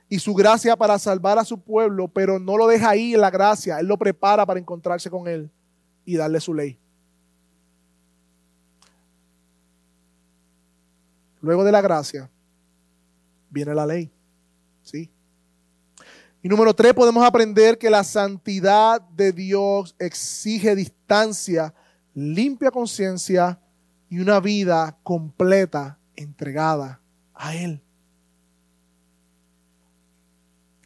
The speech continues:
Y ese es el capítulo diecinueve, que ya estamos ahí en los diez mandamientos. Recuerden que yo no voy a predicar los diez mandamientos hoy, sino que estamos dando una introducción.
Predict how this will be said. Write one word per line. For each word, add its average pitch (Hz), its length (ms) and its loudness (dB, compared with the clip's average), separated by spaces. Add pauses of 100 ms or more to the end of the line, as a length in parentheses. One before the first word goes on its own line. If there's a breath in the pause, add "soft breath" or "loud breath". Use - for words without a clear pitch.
(680 soft breath)
Y 190 160 2
ese 285 180 4
es 339 60 8
el 320 80 2
capítulo 285 560 4
diecinueve, 233 560 2
que 180 100 -4
ya 190 120 0
estamos 277 360 -2
ahí 240 240 0
en 269 80 -2
los 226 100 -2
diez 226 160 -10
mandamientos. 233 640 -4
Recuerden 185 260 -2
que 226 120 -4
yo 202 80 0
no 202 60 -2
voy 202 140 0
a 170 320 0
predicar 175 460 0
los 165 260 -6
diez 170 140 -4
mandamientos 160 500 -8
hoy, 226 280 2
sino 165 180 -10
que 165 60 -14
estamos 175 260 -4
dando 180 200 -4
una 196 100 -6
introducción. 180 600 -8